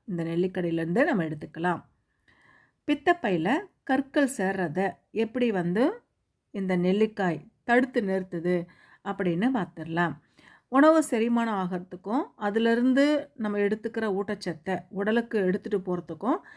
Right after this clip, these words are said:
இந்த பித்த நீர் செயல்படுது. இந்த பித்தப்பை ஆரோக்கியமா இருந்துச்சு அப்படின்னா, நம்ம பித்தப்பையில கற்கள் சேர்ந்துருச்சுன்னா அந்த கற்களை கரைச்சிடலாம். பித்தப்பையில கற்கள் உருவாகாம தடுத்தும் நிறுத்தலாம்.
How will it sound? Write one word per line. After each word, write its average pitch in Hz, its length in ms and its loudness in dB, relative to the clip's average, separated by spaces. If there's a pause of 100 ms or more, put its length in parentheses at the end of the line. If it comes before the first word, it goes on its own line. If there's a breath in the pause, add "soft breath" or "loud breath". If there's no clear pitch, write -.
(240 loud breath)
இந்த 214 320 0
பித்த 233 260 0
நீர் 240 260 0
செயல்படுது. 160 500 -8 (260)
இந்த 185 180 -6
பித்தப்பை 185 580 -4 (1400)
ஆரோக்கியமா 240 580 6
இருந்துச்சு 220 480 0
அப்படின்னா, 202 640 0
நம்ம 220 280 0
பித்தப்பையில 233 1080 2
கற்கள் 233 440 -2 (460)
சேர்ந்துருச்சுன்னா 208 480 0
அந்த 240 220 0
கற்களை 214 360 -4
கரைச்சிடலாம். 170 680 -2 (520 loud breath)
பித்தப்பையில 277 560 2
கற்கள் 214 400 0
உருவாகாம 220 640 2
தடுத்தும் 202 440 -2
நிறுத்தலாம். 160 460 -6